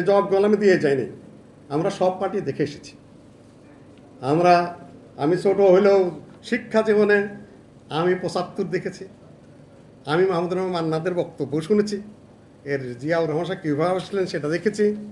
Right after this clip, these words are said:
এর শাহ সাহেবকে দেখেছি, আওয়ামী লীগকে দেখেছি, হাসিনাকে দেখেছি, খালেদাকে দেখেছি, কে কাকে সালাম করে সেটাও দেখেছি, পাশে বসতেও দেখেছি, আবার বিপরীত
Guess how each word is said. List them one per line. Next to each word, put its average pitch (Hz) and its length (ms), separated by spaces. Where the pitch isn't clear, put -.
এর 131 140
শাহ 139 200
সাহেবকে 202 360
দেখেছি, 196 300
আওয়ামী 165 280
লীগকে 185 180
দেখেছি, 196 280
হাসিনাকে 175 520
দেখেছি, 196 300
খালেদাকে 143 520
দেখেছি, 208 300
কে 180 80
কাকে 147 200
সালাম 196 320
করে 202 140
সেটাও 143 240
দেখেছি, 208 280
পাশে 127 300
বসতেও 208 380
দেখেছি, 208 260
আবার 175 220
বিপরীত 220 320